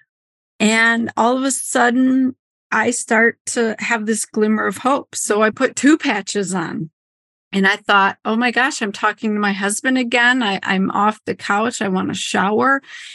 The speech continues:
And after about a week of <laughs> wearing, you know, what was the equivalent of, I think, point zero five milligrams, so nothing, <laughs> very low dose,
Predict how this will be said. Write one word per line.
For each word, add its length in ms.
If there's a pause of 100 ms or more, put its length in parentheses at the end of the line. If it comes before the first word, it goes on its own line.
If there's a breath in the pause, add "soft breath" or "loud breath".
(280 loud breath)
And 600
after 360
about 280
a 40
week 520
of 200
<laughs> 80
wearing, 480 (160)
you 200
know, 420
what 260
was 220
the 160
equivalent 720
of, 180
I 140
think, 280
point 320
zero 360
five 340
milligrams, 580
so 100
nothing, 800 (160)
<laughs> 140
very 380
low 240
dose, 580